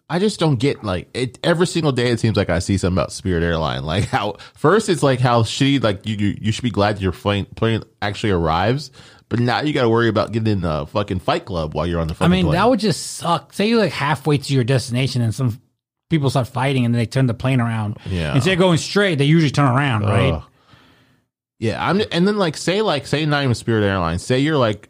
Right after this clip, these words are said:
Speaker 1: like, when I went to Africa or, you know, somewhere over the water,
Speaker 2: Oh,
Speaker 1: and
Speaker 2: God.
Speaker 1: then somebody did a fucking brouhaha. You know, it's just like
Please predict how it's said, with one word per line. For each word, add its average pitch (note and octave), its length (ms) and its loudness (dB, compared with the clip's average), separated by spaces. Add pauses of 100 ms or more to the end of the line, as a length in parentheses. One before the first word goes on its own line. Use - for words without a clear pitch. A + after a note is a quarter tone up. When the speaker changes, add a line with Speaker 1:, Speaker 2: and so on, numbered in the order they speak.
(140)
Speaker 1:
like, G2+ 200 -4
when A2 120 2
I A2 60 2
went A#2 180 2
to A#2 80 0
Africa E2+ 540 -6 (440)
or, E2 240 -2
you F2 140 -4
know, F2 160 0
somewhere B2+ 480 0
over A2+ 300 0
the F#2+ 100 0
water, F#2 380 2
Speaker 2:
Oh, - 40 0
Speaker 1:
and F#2+ 80 -6
Speaker 2:
God. A2+ 520 2
Speaker 1:
then G2 60 -2
somebody C#3 300 0 (300)
did C#3 140 0
a C3 60 2
fucking B2 380 0
brouhaha. F2+ 800 2 (160)
You A#2 180 -4
know, B2 80 0
it's B2+ 120 -4
just C3 160 -4
like A2+ 320 -2